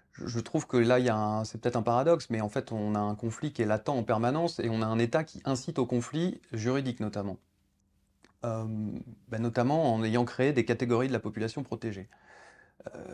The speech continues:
donc si vous êtes catholique, si vous êtes juif, si vous êtes musulman, si vous êtes homosexuel, si vous êtes un noir,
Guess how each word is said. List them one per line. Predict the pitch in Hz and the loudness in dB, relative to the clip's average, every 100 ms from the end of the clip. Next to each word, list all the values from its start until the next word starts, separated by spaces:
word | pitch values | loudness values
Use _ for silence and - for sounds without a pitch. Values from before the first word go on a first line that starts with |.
| - - | -14 -10
donc | - 127 | -10 -10
si | - | -6
vous | 123 120 | -2 2
êtes | 123 | 2
catholique, | 123 110 113 139 165 | 2 0 2 0 -2
si | 120 | -4
vous | 110 | 0
êtes | 104 | 0
juif, | 110 143 | -2 -4
si | 117 | -2
vous | 107 | -2
êtes | 104 | 0
musulman, | 107 104 107 143 | -2 0 0 0
si | - | -2
vous | 117 110 | -2 0
êtes | 113 | 0
homosexuel, | 110 107 104 - 143 151 | 0 -2 -8 -4 0 0
si | 156 - | -2 -6
vous | 113 110 | -4 0
êtes | 113 110 | -2 0
un | 104 | 0
noir, | 107 123 139 151 160 | 2 2 2 0 -2